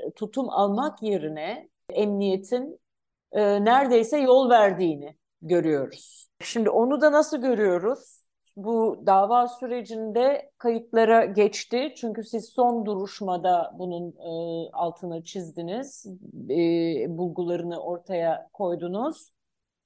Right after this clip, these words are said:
Bu saldırgan, katil Ankara'da bir takım yerlerde kalıyor ve Kara Kuvvetleri Komutanlığı,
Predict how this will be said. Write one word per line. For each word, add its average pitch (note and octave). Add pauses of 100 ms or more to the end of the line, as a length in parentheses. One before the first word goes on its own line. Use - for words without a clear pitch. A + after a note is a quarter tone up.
(360)
Bu C4+ (440)
saldırgan, A#3 (220)
katil G#3+ (260)
Ankara'da G#3+
bir G#3+
takım A#3
yerlerde A3
kalıyor B3+ (380)
ve A3
Kara A#3
Kuvvetleri C#4
Komutanlığı, G#3+